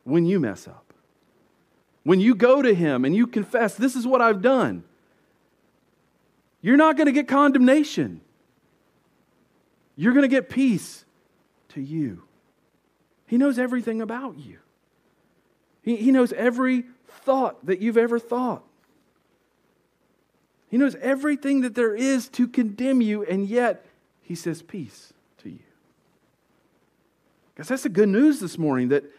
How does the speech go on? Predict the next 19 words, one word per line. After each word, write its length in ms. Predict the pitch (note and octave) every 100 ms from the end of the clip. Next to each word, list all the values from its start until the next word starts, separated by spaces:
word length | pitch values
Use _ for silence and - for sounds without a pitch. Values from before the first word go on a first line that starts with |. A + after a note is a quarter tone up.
| _
that 100 | C#3+
each 280 | A3 C#4 C#4
of 100 | A#3
us 140 | G3
here, 420 | - - B3+ A3 D3
that 140 | C3
no 140 | E3
one 200 | C#4 C4+
wants 340 | G3 A#3+ A#3+ -
to 100 | G#3
be 300 | F3+ F#3+ F3 - _ _
forgiven 800 | _ F#3+ C#3+ F#3+ B3 F#3 D#3+ D#3+ _ -
more 800 | C#3 F3+ C4 C4 C#3+ A2+ B2+ D#3 _ _ _ _ _ _ _
than 140 | C3+ E3
he 120 | G#3
is 120 | D3+
ready 240 | F3 F3
to 120 | D#3+ D#3+
forgive. 420 | E3 F#3+ F#3+